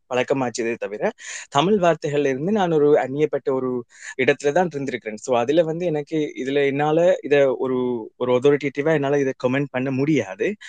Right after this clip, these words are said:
ஆனா ஒரு, ஒரு ரைட்டரா அல்லாட்டி மொழியை பற்றி சிந்திக்கிற ஒரு ஆளா வந்து, அம், அந்த மொழி எவ்வளவுத்துக்கு அனுபவத்துக்கு இடத்தை கொடுக்குது, அல்லாட்டி மறுக்குதுன்றது எனக்கு ஒரு பெரிய ஒரு முக்கியமான விஷயம். என்னோட,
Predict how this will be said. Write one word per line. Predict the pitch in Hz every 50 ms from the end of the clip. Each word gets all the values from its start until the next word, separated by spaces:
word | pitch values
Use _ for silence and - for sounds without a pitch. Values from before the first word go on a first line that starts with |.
| - - - - -
ஆனா | - 147 147 156 170 185 190 -
ஒரு, | - 147 143 143 143 143 143 143 -
ஒரு | 135 131 127 127
ரைட்டரா | 123 131 139 151 156 - 156 147 151 160 165 175 - - - - - _ - 127
அல்லாட்டி | 131 135 131 139 131
மொழியை | 131 139 143 151 156 156 -
பற்றி | 151 147 - - 156 156 151
சிந்திக்கிற | - - 131 135 143 131 - 143
ஒரு | 139 139 139 135 127
ஆளா | 120 123 123 135 135
வந்து, | 131 123 127 127 131 135 180 220 226 - - 165 - - - - - -
அம், | - 135 127 127 127 127 127 127 135 - -
அந்த | - 131 131
மொழி | 131 143 156 165 185 185 156
எவ்வளவுத்துக்கு | 139 139 156 151 151 147 151 - - 147 - 180 185 175 - -
அனுபவத்துக்கு | 123 139 160 156 175 165 151 - 156 147
இடத்தை | 147 135 139 127 143 135
கொடுக்குது, | - 117 123 113 - 107 107 113 139 147 - - - - - - - - 123
அல்லாட்டி | 127 139 139 139 151
மறுக்குதுன்றது | 135 135 135 143 170 160 - 156 151 143 131 131 120 135 151
எனக்கு | 180 165 151 - -
ஒரு | 139 139 131
பெரிய | - 135 131 135 139
ஒரு | 131 123
முக்கியமான | 123 107 - 139 127 127 123 127 123 104
விஷயம். | 107 - - - 107 113 151 202 - _ - - - - - - 135
என்னோட, | 131 139 135